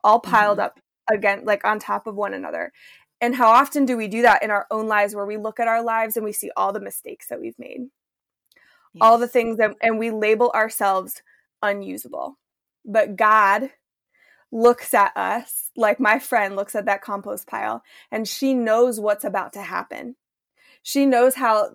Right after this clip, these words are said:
Speaker 1: everything's gonna break down and become fertile <laughs> soil that's going to create an entirely new thing. And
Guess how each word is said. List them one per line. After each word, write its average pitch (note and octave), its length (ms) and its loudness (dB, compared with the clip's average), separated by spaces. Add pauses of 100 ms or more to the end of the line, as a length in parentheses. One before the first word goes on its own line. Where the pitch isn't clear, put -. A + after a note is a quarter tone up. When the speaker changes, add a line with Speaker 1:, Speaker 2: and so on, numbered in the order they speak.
(120)
Speaker 1:
everything's A#3+ 560 2
gonna A3 220 0
break G3+ 420 -6
down G3+ 520 -6 (560)
and A3+ 160 -4
become G#3+ 640 -6 (220)
fertile A3+ 540 -6
<laughs> - 20 -12
soil G#3+ 800 -4 (320)
that's A3 160 -6
going A#3 160 0
to A3+ 100 -2
create G#3 480 -2
an G#3+ 100 -6
entirely G#3 800 -4
new F#3+ 360 -10
thing. - 420 -14 (1400)
And A#3 420 2